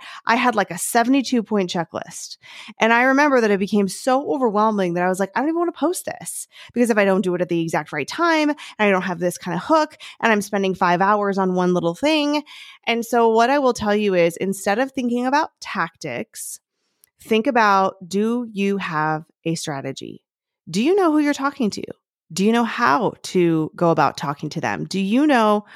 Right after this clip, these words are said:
what makes you unique? Do you know how to articulate that? Do you know what your message is and how you can actually help people?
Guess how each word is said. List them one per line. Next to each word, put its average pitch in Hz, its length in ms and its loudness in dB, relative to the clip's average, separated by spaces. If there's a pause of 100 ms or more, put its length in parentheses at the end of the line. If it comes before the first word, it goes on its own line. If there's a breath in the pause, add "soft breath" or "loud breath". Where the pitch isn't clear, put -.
(160 loud breath)
what - 160 2
makes 196 340 2
you 190 340 0
unique? 165 680 -4 (460 loud breath)
Do 175 140 2
you 220 300 2
know 262 160 4
how 220 220 2
to 208 260 0
articulate 151 800 -2
that? - 240 -6 (560 soft breath)
Do 190 140 2
you 254 260 4
know 226 160 4
what 214 160 4
your 180 200 4
message 165 840 -2
is 131 560 -6 (380)
and 170 500 2
how 185 360 2
you 180 200 -2
can 175 160 -6
actually 160 480 -6
help 277 380 -8
people? - 480 -16